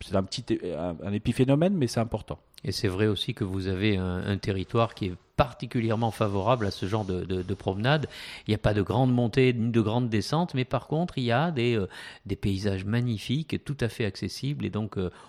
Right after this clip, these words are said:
Speaker 2: on comprend très bien que les visiteurs qui viennent de, de pays, par exemple, qui pe-, qui peuvent venir du plat pays, sont tout à fait en admiration devant, euh,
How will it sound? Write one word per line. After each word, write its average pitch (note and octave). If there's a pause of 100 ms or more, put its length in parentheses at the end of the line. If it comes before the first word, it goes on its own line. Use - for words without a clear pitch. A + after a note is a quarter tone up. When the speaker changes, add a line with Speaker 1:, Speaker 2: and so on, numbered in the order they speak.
(120)
Speaker 2:
on G2+
comprend A2
très B2
bien B2+
que A#2+
les G#2+
visiteurs G#2
qui G#2
viennent G#2
de, F#2+ (400)
de G#2
pays, A2
par A2+
exemple, A2
qui -
pe-, -
qui B2
peuvent A#2+
venir G#2+
du F#2+
plat A2+
pays, A#2+
sont A2+
tout G#2
à G2+
fait -
en F#2+
admiration A2
devant, G#2+
euh, F2+